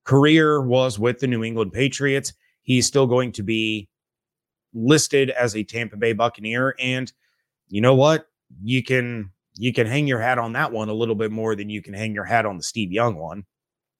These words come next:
because in just three years, he broke just about every franchise passing record that the Tampa Bay Buccaneers had,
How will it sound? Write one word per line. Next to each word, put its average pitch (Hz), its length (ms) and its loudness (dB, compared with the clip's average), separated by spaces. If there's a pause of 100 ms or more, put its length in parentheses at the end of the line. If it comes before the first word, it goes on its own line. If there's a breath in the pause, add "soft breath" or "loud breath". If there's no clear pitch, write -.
(260)
because 127 580 4 (760)
in 139 300 4
just 156 360 2
three 147 200 2
years, 123 520 2 (460)
he 151 140 4
broke 123 420 4
just 110 440 -2
about 120 420 0
every 110 380 -4
franchise 110 640 -4
passing 104 420 -6
record 95 360 -6
that 95 120 -10
the 101 60 -10
Tampa 95 320 -8
Bay 98 140 -4
Buccaneers 90 500 -10
had, 92 260 -4